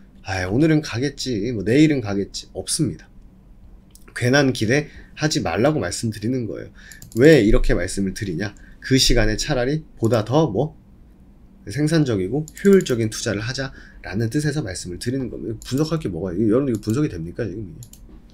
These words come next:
이게? 네? 분석이 안 되죠. 할 것도 없고 할 이유도 없습니다.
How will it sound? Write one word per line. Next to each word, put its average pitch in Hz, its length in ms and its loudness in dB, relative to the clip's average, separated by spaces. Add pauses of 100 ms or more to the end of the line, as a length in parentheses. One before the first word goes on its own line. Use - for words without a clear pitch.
(200)
이게? - 120 -16
네? - 60 -16 (320)
분석이 123 240 -4
안 95 180 -10
되죠. 87 280 -10 (280)
할 160 160 -6
것도 156 240 -4
없고 - 260 -8
할 165 200 -2
이유도 120 320 0
없습니다. - 440 -8